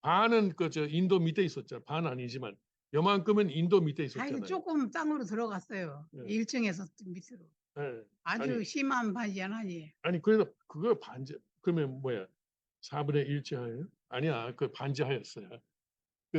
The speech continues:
Speaker 1: 일부는 요만큼은 저 인도 밑에 있었어요.
Speaker 2: 거기서 오래 안 살았어요?
Speaker 1: 오래 안 살았지만
Speaker 2: 네.
Speaker 1: 아무튼 살았어요.
Speaker 2: 네.
Speaker 1: 조건 세웠어요. <laughs>
Speaker 2: 조금 살았어요, 조금.
Speaker 1: 그것이 아마 현대 초가 삼 칸인 것 같아요.
Speaker 2: 네.
Speaker 1: 네. 예.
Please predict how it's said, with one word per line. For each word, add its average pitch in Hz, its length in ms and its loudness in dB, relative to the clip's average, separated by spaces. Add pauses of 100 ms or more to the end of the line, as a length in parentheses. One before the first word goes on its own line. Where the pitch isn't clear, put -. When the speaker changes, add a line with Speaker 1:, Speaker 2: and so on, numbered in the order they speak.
Speaker 1:
일부는 196 580 6
요만큼은 214 560 2
저 202 140 0
인도 190 320 4
밑에 202 240 2
있었어요. 135 420 -4 (1080)
Speaker 2:
거기서 240 300 -4
오래 294 160 -2
안 339 160 0
살았어요? 226 500 -4 (100)
Speaker 1:
오래 156 220 4
안 143 120 0
살았지만 147 420 2
Speaker 2:
네. 190 60 0
Speaker 1:
아무튼 180 320 2
살았어요. 156 460 -2
Speaker 2:
네. - 60 -14
Speaker 1:
조건 185 300 4
세웠어요. 151 440 2 (360)
<laughs> - 680 -8 (140)
Speaker 2:
조금 254 320 -8
살았어요, 254 400 -6
조금. 226 460 -12 (320)
Speaker 1:
그것이 185 340 4
아마 160 220 8
현대 175 460 4 (200)
초가 175 240 0
삼 143 240 2
칸인 127 280 -4
것 104 80 -12
같아요. - 340 -20
Speaker 2:
네. 170 260 -14 (300)
Speaker 1:
네. 117 180 -12 (1120)
예. 117 220 -2